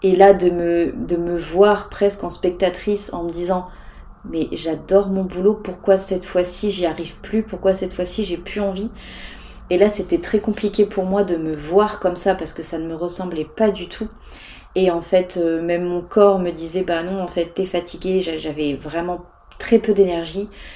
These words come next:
Et, euh, et je faisais... Euh... alors, je pensais au début que c'était des intoxications alimentaires, mais en fait, je faisais indigestion sur indigestion, parce que vraiment, mon corps essayait de me faire passer un message, et au bout d'un moment, quand tu l'écoutes pas,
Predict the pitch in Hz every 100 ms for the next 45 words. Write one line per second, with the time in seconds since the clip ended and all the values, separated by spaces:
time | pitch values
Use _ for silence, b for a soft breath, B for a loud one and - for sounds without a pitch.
0 | B B B 190 190 175 160 156 151 151
1 | - 170 160 170 - 165 165 175 165 147
2 | 139 - - - - - - - - 160
3 | 160 156 - - - 175 170 170 190 175
4 | 175 185 - - 175 165 170 165 - -
5 | 170 165 170 160 156 160 202 175 156 185
6 | 180 165 160 165 165 170 170 185 180 165
7 | 160 156 156 156 - 190 190 B B B
8 | B 190 180 190 175 190 208 220 214 226
9 | 214 196 180 185 185 180 175 175 175 175
10 | 190 156 151 196 202 175 180 175 175 180
11 | 170 165 196 208 202 185 190 180 - 185
12 | - 196 -